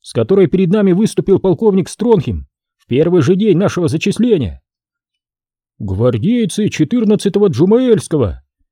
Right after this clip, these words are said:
начал Халан с напускной серьёзностью в голосе, пародируя суровую, отеческую интонацию их полкового командира.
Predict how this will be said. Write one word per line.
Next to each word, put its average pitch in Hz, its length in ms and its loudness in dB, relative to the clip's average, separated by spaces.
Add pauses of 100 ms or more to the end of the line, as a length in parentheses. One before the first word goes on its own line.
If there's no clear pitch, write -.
(120)
начал 107 380 -2
Халан 127 500 -4 (300)
с - 140 -12
напускной 120 580 -2
серьёзностью 123 680 0
в 92 80 -6
голосе, 139 500 -2 (360)
пародируя 147 560 0
суровую, 147 600 -2 (320)
отеческую 123 720 -2
интонацию 135 560 0
их 180 240 -2
полкового 160 440 0
командира. 165 640 0